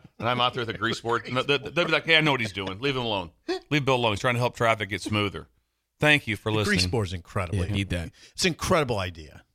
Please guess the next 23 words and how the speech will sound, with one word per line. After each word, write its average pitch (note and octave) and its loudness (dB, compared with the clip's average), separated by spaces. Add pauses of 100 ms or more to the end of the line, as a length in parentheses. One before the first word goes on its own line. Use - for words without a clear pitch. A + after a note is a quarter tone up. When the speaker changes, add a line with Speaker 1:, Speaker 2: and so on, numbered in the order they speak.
(200)
Speaker 2:
Carry F3+ 4
a D#3 0
grease A#2 -2
board. F2 -14 (420)
Speaker 1:
Yes. - -20 (480)
Speaker 3:
Four G3+ 4
six - -2
four, E3 0
five D3+ 0
six - -10
eight C#3+ 0
five. C3+ 0
Call F#3 0
or A#2+ 0
text - -4
as A#2 -2
always. A#2+ 0
So F3 0 (460)
we, C#4+ 0
we A#3+ 2
want E4+ 4
to - -4
think B3 -2